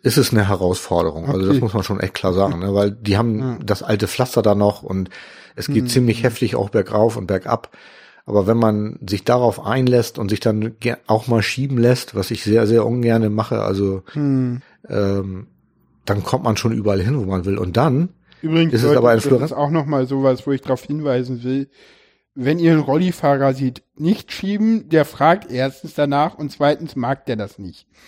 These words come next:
Speaker 1: Ganz genau.
Speaker 2: Richtig? Das gilt
Speaker 1: Ganz
Speaker 2: eigentlich
Speaker 1: genau.
Speaker 2: für, kennst du jemanden, bei dem das nicht so ist, der im Rollstuhl sitzt?
Speaker 1: Nee.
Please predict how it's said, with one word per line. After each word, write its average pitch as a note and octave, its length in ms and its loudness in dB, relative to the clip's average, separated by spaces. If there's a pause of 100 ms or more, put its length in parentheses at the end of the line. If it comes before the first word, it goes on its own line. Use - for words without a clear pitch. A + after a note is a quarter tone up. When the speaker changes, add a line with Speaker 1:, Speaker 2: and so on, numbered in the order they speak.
(220)
Speaker 1:
Ganz G#2+ 380 -2
genau. G2 320 -2
Speaker 2:
Richtig? C4 600 0
Das D3 200 -4
gilt F#3 160 4
Speaker 1:
Ganz A#2+ 220 0
Speaker 2:
eigentlich - 100 -10
Speaker 1:
genau. G#2+ 420 2
Speaker 2:
für, - 120 -20
kennst D3+ 320 -4
du F3+ 80 -4
jemanden, F3 400 0
bei D#3+ 100 4
dem D3+ 200 2
das C#3 200 -2
nicht - 240 -8
so A#3 80 -12
ist, A3+ 240 -12
der G3 80 0
im F#3+ 80 -2
Rollstuhl F3 440 -6
sitzt? A3+ 360 -18 (800)
Speaker 1:
Nee. A2+ 280 2